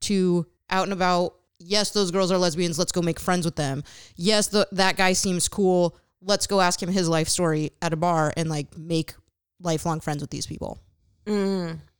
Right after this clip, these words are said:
Speaker 2: Wow, good questions. I feel like there's, like, I'm gonna try and keep it light 'cause there's definitely some heavy stuff wrapped in there for me.
Speaker 1: I think that's how you make the best of friends. I don't, I don't know how great of friends you can be without being vulnerable enough to let them in.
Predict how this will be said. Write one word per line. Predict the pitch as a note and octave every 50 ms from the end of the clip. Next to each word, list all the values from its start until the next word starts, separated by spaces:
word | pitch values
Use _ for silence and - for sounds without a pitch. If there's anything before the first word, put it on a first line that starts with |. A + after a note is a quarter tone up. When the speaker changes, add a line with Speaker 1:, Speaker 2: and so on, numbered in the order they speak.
| _ _ - - - - - - - _ - -
Speaker 2:
Wow, | - - - - - - - - -
good | - A#3 C4 A#3+ -
questions. | - - F3 F3+ - - F3+ D#3+ D#3+ D#3+ E3 D#3+ - - - - - -
I | F#3+ G3
feel | - B3+ B3+ B3+
like | C#4 C#4 C4+
there's, | A#3+ A3 A3 G#3 -
like, | G3 F3+ E3+ E3+ E3 - - - - - _ _ _ _ _ -
I'm | - F3+ F3
gonna | F#3 F3+ F3 E3+
try | E3+ - E3+ E3 E3
and | E3 D#3+
keep | - - F#3 -
it | G#3 F#3
light | E3 D#3+ D3+ D3+ D3
'cause | - E3+ E3
there's | E3+ D#3+ -
definitely | E3+ D#3+ - - E3+ D#3+ E3
some | - - D#3+ D#3+
heavy | C#3 D3+ D#3 D3+ D#3 D#3
stuff | - - - D#3 D#3 D3+ - -
wrapped | D#3+ D#3 D3+ - - E3
in | D#3+ D#3+
there | D#3 - -
for | - - - -
me. | - D#2 - - - - D3+ - - _ _ _ _ _ _ -
Speaker 1:
I | D4+
think | D4+ F4+ F#4+ E4
that's | C#4 C4+ - -
how | A#3
you | G#3 G#3 G3
make | F#3+ F#3 F3 -
the | - F3
best | D3 D#3 D#3 - - F3
of | E3+ -
friends. | - F3+ F3 F3 F#3 G3 - - -
I | F#3+ F#3+
don't, | G3+ A3+ G#3+ G3 - _ _ _ _ _ _ _ -
I | G#3+ A3
don't | A3 A3 -
know | G#3+ G#3+ G3+
how | F#3 - F#3 F#3 F#3
great | E3+ D3 - D3+ D3+ D3+ E3 E3+ F#3 - -
of | F3+ D3+
friends | - - F3+ F3 E3+ E3+ D3+ D3+
you | F3 -
can | - E3+ E3 D#3+
be | D3+ D#3 D#3+ F3+
without | F#3 D#3+ D#3 D#3+ - D3 D3 D#3 E3 - _ _ D#3+
being | D#3+ F3+ F3+ E3+ E3
vulnerable | C#3+ D#3+ D#3+ E3 E3+ E3+ F3 E3+ F3 E3+ E3+ E3+
enough | - - F3 E3+ E3+ -
to | - E3
let | D#3 D#3 D#3 -
them | - D#3 C#3+
in. | C#3+ D3 D#3+ G3 C4+